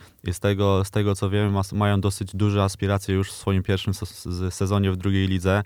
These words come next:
Na pewno nie nastawiają się na to, żeby bronić się przed spadkiem, a wręcz przeciwnie, myślę, że mogą, e,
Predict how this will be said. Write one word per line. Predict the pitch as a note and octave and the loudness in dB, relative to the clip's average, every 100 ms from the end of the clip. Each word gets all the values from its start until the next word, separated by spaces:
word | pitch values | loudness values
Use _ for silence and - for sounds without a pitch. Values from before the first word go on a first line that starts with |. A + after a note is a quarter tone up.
| - - _ | -4 -20 _
Na | - F#2 | -4 0
pewno | G2+ G2+ | 2 2
nie | G2+ | 4
nastawiają | G2 F#2+ G2 G2+ G2+ | 2 2 0 2 2
się | F#2+ | 0
na | G2 G2 | 0 0
to, | F#2+ | -2
żeby | F#2 F#2 | -2 -2
bronić | F#2+ F#2+ F#2+ | 0 0 0
się | - | -4
przed | - | -6
spadkiem, | - F#2+ - G#2 G#2+ G#2 - - - | -4 -4 -2 0 0 -2 -10 -20 -4
a | F#2 F#2+ F2+ | 2 2 2
wręcz | G2 | 0
przeciwnie, | F#2+ G2 G2+ G2 F#2+ G#2 G#2+ - - | 0 -2 0 0 2 0 -2 -8 -6
myślę, | G2 F#2+ | -2 0
że | F#2 | 2
mogą, | F#2+ F#2 F#2+ | 2 2 2
e, | F#2+ | 2